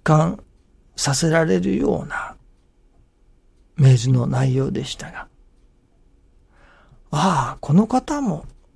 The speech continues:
神様のそのお働きの中におられるのだ。と感じる。神様がお働きくださっている。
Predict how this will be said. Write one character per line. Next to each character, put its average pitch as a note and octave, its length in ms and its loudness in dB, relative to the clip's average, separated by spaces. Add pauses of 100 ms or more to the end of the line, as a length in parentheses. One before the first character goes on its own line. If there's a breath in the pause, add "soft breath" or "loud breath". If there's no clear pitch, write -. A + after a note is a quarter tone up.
(120)
神 F#3+ 220 4
様 C#3 320 0
の C#3 260 -2 (400)
そ - 180 0
の D3+ 280 2 (160)
お B2 60 0
働 F#3+ 460 2
き G#3 80 -4
の G2+ 140 2
中 G3 280 -2
に F2 160 0
お - 120 -2
ら - 120 -4
れ A3 160 -2
る G3+ 80 -6
の G3+ 140 -6
だ。 - 200 -16 (2500)
と A#3 300 2
感 C#3+ 260 -4
じ - 200 -14
る。 - 60 -20 (240)
神 E3+ 200 0
様 C#3 280 -2
が D3 180 -4 (440 loud breath)
お C3 60 -2
働 A#3+ 400 -2
き - 120 -14
く - 120 -8
だ A#3 100 -2
さ G3+ 160 -4
っ G3+ 80 -6 (100)
て - 120 -18
い - 120 -20
る。 - 80 -20